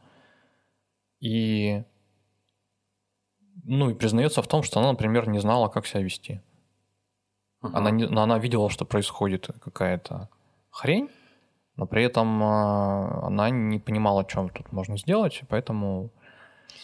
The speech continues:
Speaker 1: те решения, которые она принимала, были, ну, как мы щас понимаем, не самыми удачными иногда.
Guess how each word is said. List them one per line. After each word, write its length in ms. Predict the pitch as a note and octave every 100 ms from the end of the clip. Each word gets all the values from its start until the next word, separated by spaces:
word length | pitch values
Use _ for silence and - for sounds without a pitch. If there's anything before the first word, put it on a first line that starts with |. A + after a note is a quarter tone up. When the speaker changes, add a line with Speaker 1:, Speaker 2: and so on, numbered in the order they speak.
| - _ -
Speaker 1:
те 160 | A2+ G#2
решения, 380 | - G#2 G2
которые 340 | G2 G2+ G2 G2
она 100 | F#2+
принимала, 760 | - G#2 B2+ F3 D#3+ A#2+ G#2
были, 520 | G2 A2+ A#2+ A2 G#2 G2
ну, 240 | G#2 G2+ _ _ _ - -
как 160 | G2+ -
мы 80 |
щас 180 | G2 F#2
понимаем, 800 | - G#2 A2+ C3 B2 G#2 G#2 G#2
не 60 | G#2+
самыми 480 | - G2+ G#2+ G#2+ G2+
удачными 640 | - G2 F#2+ - - F2+
иногда. 420 | G2 F#2+ F#2 F#2